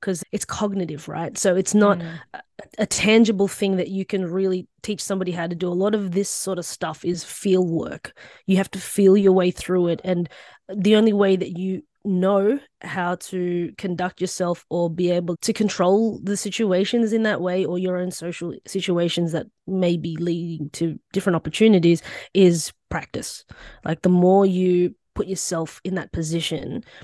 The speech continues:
Speaker 1: you get to understand how you operate in that position. And then you can use that as your base and go from there and explore it. And you'll have fun with it. You end up having fun with it 'cause you get to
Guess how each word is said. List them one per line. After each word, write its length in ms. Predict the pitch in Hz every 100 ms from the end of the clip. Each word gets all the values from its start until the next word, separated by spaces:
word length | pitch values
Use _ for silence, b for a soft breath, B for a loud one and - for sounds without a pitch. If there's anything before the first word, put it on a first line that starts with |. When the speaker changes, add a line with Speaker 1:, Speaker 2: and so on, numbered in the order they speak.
| B -
Speaker 1:
you 180 | 165 165
get 160 | 180
to 160 | - -
understand 560 | 185 170 - 175 170
how 60 | 170
you 180 | 165 156 -
operate 460 | 180 143 - -
in 120 | - 175
that 160 | -
position. 600 | - 165 - - 127 185 - _
And 200 | 185 175
then 180 | 175 170
you 100 | 170
can 200 | - 165 160
use 240 | 180 190
that 140 | 180 175
as 140 | 170
your 80 | 170
base 360 | 160 156 175
and 140 | 175 160
go 140 | 165
from 240 | 165 170 -
there 260 | - -
and 100 | 185 - B B B _ _ -
explore 640 | 175 - - 190 180 180 165
it. 120 | - _ _
And 360 | 175 165 156 -
you'll 140 | 196 196
have 160 | 285
fun 220 | 285 254
with 160 | 339 175
it. 180 | 135 - _
You 180 | - 196
end 140 | 226
up 120 | 254 190
having 220 | 175 165
fun 220 | - -
with 140 | -
it 120 | 156 - -
'cause 200 | 175 160
you 140 | 180
get 160 | 175 -
to 160 | 196